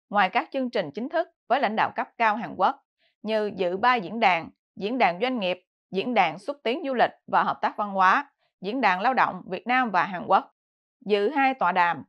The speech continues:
gồm tọa đàm với lãnh đạo các tổ chức kinh tế Hàn Quốc và tọa đàm với các nhà trí thức, khoa học Hàn Quốc về bán dẫn và trí tuệ nhân tạo.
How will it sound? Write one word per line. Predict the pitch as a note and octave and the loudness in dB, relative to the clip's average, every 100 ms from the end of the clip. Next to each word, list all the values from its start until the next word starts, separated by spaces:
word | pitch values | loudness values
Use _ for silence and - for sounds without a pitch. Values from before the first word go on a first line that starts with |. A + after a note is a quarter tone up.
| _ - | _ -4
gồm | G3+ G#3 | 2 2
tọa | G3 G3 | 2 2
đàm | F#3 F3 | 2 0
với | F3+ C#4 | 0 0
lãnh | A3+ | 2
đạo | A3+ D#3+ | 2 2
các | F3 B3+ - | 0 -4 -2
tổ | E3+ G#3 | -4 -4
chức | D4 | -8
kinh | - F#3+ | -6 -4
tế | G#3 | -2
Hàn | G3 D#3+ | -2 -2
Quốc | F#3 A#3+ - _ _ _ | 0 0 0 _ _ _
và | - G3+ | 4 4
tọa | G3+ G3 | 6 4
đàm | G3+ F3 | 4 2
với | F3+ | 0
các | B3 F4 - | -2 -4 -4
nhà | G#3 D#3+ | -6 -4
trí | G#3+ | -6
thức, | C4+ C4+ - _ _ | -2 -4 -4 _ _
khoa | - C4+ | 2 2
học | C4 - | 2 -4
Hàn | - - | -8 2
Quốc | A3 D#4+ _ _ | 2 2 _ _
về | - F#3+ F3 | -2 0 2
bán | G3 C#4+ | 0 0
dẫn | F#3+ E3 B3 | -2 -2 -2
và | F3+ E3+ | 0 -2
trí | - A3+ | -4 -8
tuệ | D4+ E3+ C3+ | -4 -4 -4
nhân | E3 G#3 G3+ | -6 -8 -4
tạo. | B2+ G#2+ | -2 -4